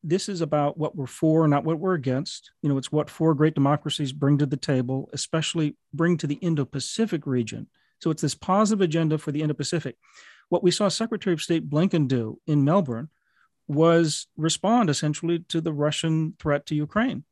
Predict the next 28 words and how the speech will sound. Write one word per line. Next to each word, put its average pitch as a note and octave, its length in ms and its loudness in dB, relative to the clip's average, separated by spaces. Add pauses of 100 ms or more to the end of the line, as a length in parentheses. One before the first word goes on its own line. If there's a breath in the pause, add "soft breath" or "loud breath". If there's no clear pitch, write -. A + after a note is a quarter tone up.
(440 soft breath)
uh, D#3+ 220 2
because E3 340 0
he G3 120 -2
did F3 200 4
two F3+ 140 0
things. D#3+ 420 -2
He - 120 -8
put - 280 -2
Ukraine F#3 500 0
on G#3+ 100 2
the G#3+ 80 0
table, D3 440 0
right D3 200 -2
at F3 80 -4
the F#3 60 -4
center C3+ 340 0
of D3+ 60 -4
it. - 120 -10 (160)
He E3+ 100 -2
said, D#3+ 400 0 (460 soft breath)
um, E3 280 0 (140)
you F#3+ 80 0
know, E3 220 -2
"The D#3 100 -2
reason F#3 400 2
we're F3 120 2
working E3+ 360 0
hard F3 360 -2